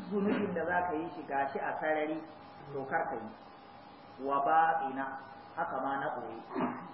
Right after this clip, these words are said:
Kar ka ce a duhu ba koyi, sai in ana gani. Mm-mm, duka bari. To wannan aya, zaru zahiral ismi wa batinahu.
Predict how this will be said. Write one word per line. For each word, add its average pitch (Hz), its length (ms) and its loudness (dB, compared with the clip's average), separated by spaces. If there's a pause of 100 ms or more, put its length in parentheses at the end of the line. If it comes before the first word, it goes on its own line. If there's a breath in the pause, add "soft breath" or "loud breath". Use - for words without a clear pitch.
(2750)
Kar 254 220 6
ka 269 120 4
ce 220 240 6
a 185 140 6
duhu 214 300 2
ba 185 240 8
koyi, 151 280 2 (1600)
sai 185 180 2
in 196 200 2
ana 185 280 4
gani. 143 280 0
Mm-mm, 226 320 0 (160)
duka 311 340 6
bari. 151 260 4 (1600)
To 170 100 -4
wannan 247 360 12
aya, 208 640 8 (1000)
zaru 196 480 6
zahiral 214 680 8
ismi 185 360 0
wa 151 120 4
batinahu. 165 720 4